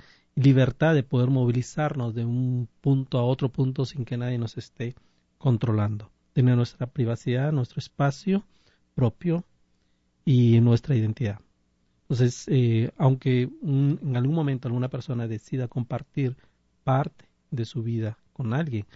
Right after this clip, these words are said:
eso no impide que tiene que cambiar su identidad como persona.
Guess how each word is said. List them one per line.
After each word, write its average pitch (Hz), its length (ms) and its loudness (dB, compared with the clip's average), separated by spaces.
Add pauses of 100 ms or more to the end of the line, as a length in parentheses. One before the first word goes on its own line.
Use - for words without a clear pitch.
(240)
eso 135 200 -2
no 127 60 2
impide 131 360 -2
que - 100 -8
tiene 120 440 -6 (400)
que 135 100 0
cambiar 127 320 -2
su 131 200 -2
identidad 117 680 0 (340)
como 110 200 -2
persona. - 440 -14